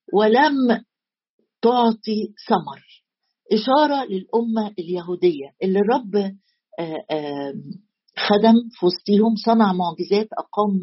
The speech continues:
موتى، فتح عيون عمي، انطبقت عليه كل النبوات بتاعة العهد القديم، لكن بالرغم من كده لم تعطي ثمر.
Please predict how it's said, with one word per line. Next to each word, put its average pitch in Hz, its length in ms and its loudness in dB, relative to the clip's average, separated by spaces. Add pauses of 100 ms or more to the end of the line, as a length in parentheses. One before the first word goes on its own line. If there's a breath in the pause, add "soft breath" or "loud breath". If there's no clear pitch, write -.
(100)
موتى، 220 360 -2 (100)
فتح 202 360 -8
عيون 185 320 -4
عمي، 220 380 -2 (320 soft breath)
انطبقت 214 600 0
عليه 185 340 2
كل 240 400 2
النبوات 196 600 0
بتاعة 208 320 -6
العهد 190 400 -4
القديم، 196 520 -2 (360 soft breath)
لكن 247 560 2
بالرغم 208 320 0
من 196 340 2
كده 262 340 -2 (580)
لم 208 640 -2 (120)
تعطي 190 540 -2 (120)
ثمر. 143 300 -4